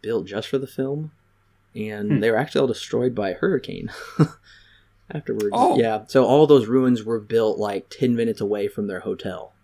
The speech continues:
Speaker 1: Yeah.
Speaker 2: Wow. That's
Speaker 1: Yeah.
Speaker 2: interesting.
Speaker 1: But we begin the film with Rambo in prison.
Speaker 2: Yeah, he's mining or something, doing something with
Speaker 1: He
Speaker 2: rocks.
Speaker 1: is, yeah. Uh, which works because he's super ripped, so.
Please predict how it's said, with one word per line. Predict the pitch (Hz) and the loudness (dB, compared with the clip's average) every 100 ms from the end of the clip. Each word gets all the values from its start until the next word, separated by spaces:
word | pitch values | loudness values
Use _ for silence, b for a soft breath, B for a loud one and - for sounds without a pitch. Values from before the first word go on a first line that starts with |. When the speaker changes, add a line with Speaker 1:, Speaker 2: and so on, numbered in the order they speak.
| _ _ _ _ _ _ | _ _ _ _ _ _
Speaker 1:
Yeah. | - 90 | -10 -2
Speaker 2:
Wow. | 98 120 117 - _ _ _ _ - | 2 2 2 -4 _ _ _ _ -12
That's | 139 | -10
Speaker 1:
Yeah. | - | -8
Speaker 2:
interesting. | 160 139 - | -10 -8 -4
Speaker 1:
But | 117 | 0
we | 139 | 0
begin | 151 170 | 2 2
the | 233 | 2
film | - 151 156 | 2 0 0
with | 127 | -2
Rambo | 104 120 127 123 120 113 110 107 - | -2 -2 0 0 2 2 2 -2 -8
in | 98 | -8
prison. | - 202 117 90 _ _ _ _ _ _ _ _ _ _ _ _ | 0 0 0 -12 _ _ _ _ _ _ _ _ _ _ _ _
Speaker 2:
Yeah, | 320 - - | -6 -6 -6
he's | 233 202 | -4 2
mining | 143 175 269 151 | 4 4 4 0
or | 117 | -4
something, | 101 110 110 - 110 | -4 -4 -4 -6 -2
doing | 190 | 0
something | 208 214 | 0 0
with | 151 | 4
Speaker 1:
He | |
Speaker 2:
rocks. | 139 110 90 98 | 4 4 0 -4
Speaker 1:
is, | 113 117 113 | -2 -2 -2
yeah. | 107 143 95 - b b _ - | 0 0 0 -10 b b _ -8
Uh, | 113 110 | -4 -2
which | 104 120 127 113 - | 0 0 0 -4 -8
works | 104 170 156 - | -2 -2 -2 -8
because | 107 - 113 107 | -10 -6 -2 -2
he's | 104 101 95 | -4 -10 -12
super | - - 127 107 | -10 -6 -4 -4
ripped, | 107 156 113 - | -2 0 -2 -8
so. | - - 95 98 | -18 -10 -8 -8